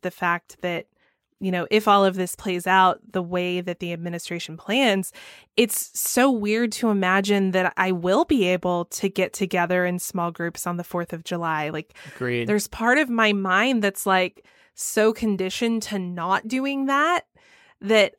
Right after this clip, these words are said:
Speaker 1: I'm gonna, it's gonna take me a little bit of time to get used to the fact that my life can become somewhat normal again
Speaker 2: Yeah.
Speaker 1: really soon.
Speaker 2: There's gonna be that transition period for everybody. Trump, remember last year,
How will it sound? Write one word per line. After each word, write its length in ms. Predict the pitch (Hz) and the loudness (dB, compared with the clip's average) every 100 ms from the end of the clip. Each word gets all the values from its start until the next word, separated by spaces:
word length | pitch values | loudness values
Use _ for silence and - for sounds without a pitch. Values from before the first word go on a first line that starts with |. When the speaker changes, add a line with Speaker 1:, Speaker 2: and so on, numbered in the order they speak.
| - | -2
Speaker 1:
I'm 160 | 214 208 | 0 0
gonna, 240 | 220 240 | 0 -2
it's 200 | - 214 | -4 -4
gonna 180 | 294 349 | -2 -2
take 220 | - 311 | -2 -2
me 80 | 277 | 2
a 80 | 254 | 2
little 160 | 226 | 2
bit 140 | 240 220 | 2 0
of 80 | 202 | -2
time 380 | - 208 233 262 | 0 0 0 -2
to 100 | 208 | -2
get 140 | 185 | -2
used 340 | 165 185 196 - | -2 -6 -4 0
to 80 | |
the 120 | 202 202 | 0 0
fact 340 | 190 180 - | 0 -2 0
that 240 | 185 165 - _ _ _ _ | -2 -2 -6 _ _ _ _
my 220 | 190 196 196 | 0 4 4
life 460 | 185 170 196 - | 4 2 2 0
can 180 | - 208 | 0 2
become 380 | 190 - 185 180 | 2 -2 -2 -2
somewhat 600 | - - 190 185 175 - | -2 -4 -2 0 -2 -2
normal 440 | 180 175 175 170 | -4 -2 -2 -4
again 500 | 165 160 151 147 170 - _ - | -6 -8 -8 -8 -12 -18 _ -8
Speaker 2:
Yeah. 220 | 156 - | 2 6
Speaker 1:
really 160 | 247 240 | 6 4
soon. 640 | - 190 220 214 160 170 _ | 2 2 4 2 -2 -8 _
Speaker 2:
There's 180 | 160 202 | 0 2
gonna 160 | 294 285 | 0 -2
be 140 | 220 | 0
that 240 | 175 160 - | 4 4 4
transition 580 | 160 143 131 143 - | -2 0 0 -2 -2
period 380 | 131 135 123 117 | -4 0 2 2
for 120 | - | 4
everybody. 600 | 117 131 127 92 - 58 - - | 4 6 2 0 -4 -8 -14 -14
Trump, 480 | - 240 226 - | -2 2 2 -2
remember 400 | 170 170 165 156 | -4 -2 0 2
last 460 | 147 143 135 - - | 4 4 4 0 -8
year, 520 | 131 123 120 117 113 | -4 0 2 0 -2